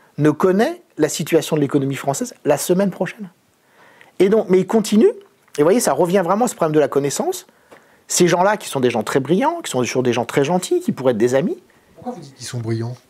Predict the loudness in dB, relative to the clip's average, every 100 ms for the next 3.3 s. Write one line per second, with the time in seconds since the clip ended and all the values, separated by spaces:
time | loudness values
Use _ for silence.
0 | -20 -20 -12 -4 0 2 2 0 -2 0
1 | 0 2 4 4 2 2 0 0 0 0
2 | -2 -10 -20 -16 -2 -2 -2 -8 -4 -6
3 | -2 -2